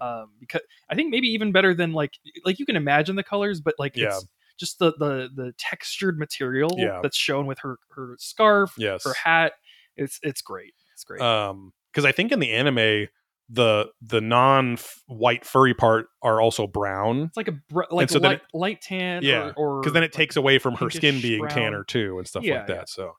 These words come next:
Speaker 2: takes away from Danny Tanner, from Joey Tanner. No,
Speaker 1: <laughs>
Speaker 2: Joey wasn't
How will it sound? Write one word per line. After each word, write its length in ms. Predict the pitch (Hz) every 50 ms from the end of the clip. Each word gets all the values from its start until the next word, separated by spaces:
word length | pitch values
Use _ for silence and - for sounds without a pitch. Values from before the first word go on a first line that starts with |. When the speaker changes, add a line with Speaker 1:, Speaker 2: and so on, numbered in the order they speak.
| _ _
Speaker 2:
takes 200 | - 147 135 - 143
away 120 | 131 120
from 120 | 117 117 104
Danny 300 | 107 117 117 123 131 127
Tanner, 520 | 120 - 131 123 120 120 120 120 120 117 110
from 220 | - - 92 87 87
Joey 280 | - 110 110 113 117 113
Tanner. 560 | - - 110 104 104 104 104 101 98 98 - _ _
No, 220 | 226 214 147 120
Speaker 1:
<laughs> 0 |
Speaker 2:
Joey 260 | 110 - 185 202 170 135
wasn't 320 | 120 113 110 110 110 -